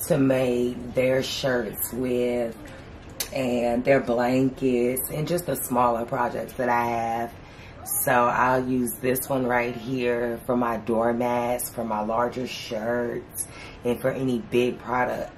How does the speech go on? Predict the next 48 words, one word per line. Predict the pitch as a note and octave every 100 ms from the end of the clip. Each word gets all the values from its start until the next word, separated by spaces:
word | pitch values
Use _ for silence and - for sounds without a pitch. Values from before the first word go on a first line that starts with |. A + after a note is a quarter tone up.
| -
um, | B2 A#2 A2 G#2+
products | C#3 C3 B2 -
that | A#2+
I | A2
want | A2 A#2+ A#2+
to | A#2+
make. | A2+ A2+ A2 G#2+ - - - -
Because | - B2+ C3+ B2+ A#2+
with | B2+
the | B2+
twenty-seven | - D3+ C#3+ - C#3+ B2+ A#2+ -
twenty, | D#3+ D#3+ D#3+ C3
in | C3+
order | C3+ C#3
to | C#3
make | C3+ B2+
something | C3+ B2+ B2+ A#2+ A#2
large, | B2 B2+ C#3 C#3 C3+ - - - - G2+
you | C3+
have | B2 C3+ C3 -
to | C3
cut | - C3+ B2+ -
the | C3
photo | - B2+ B2+ B2 B2
up | B2 B2 -
and | - -
print | - D3 C3+
it | B2+ B2+
out | B2 B2 A#2+
on | A2+
several | - C#3+ C3+ A#2
sheets | A#2+ - D3 - -
of | -
paper. | B2+ C3 A#2+ A#2+ A#2+ - - - -
I'm | D3 D#3
not | B2+ G#2
trying | B2 B2 A#2+
to |
go | A#2+ A#2
through | A#2 A#2
all | A#2 A#2+
that. | B2+
I'm | B2 D3
just | B2 A#2+ -
trying | C#3+ B2+
to | B2
hit | C3 A#2+
print | - F3 F#3 G3 F3+